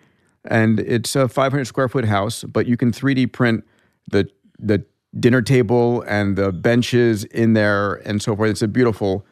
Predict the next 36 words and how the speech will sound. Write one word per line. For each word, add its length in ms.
a 40
beautiful 320
house. 420
And, 400
uh, 360
I 140
just 340
had 240
people 260
raise 220
their 100
hands, 380
and 60
we 100
funded 500
twenty-one 440
houses 500
at, 160
at 160
this 140
event. 320
And 180
it's, 260
it's 220
a 40
way 340
of 260
giving 260
people 680
shelter 680
and 460
confidence 580
to 100
build 380
a 100
life 480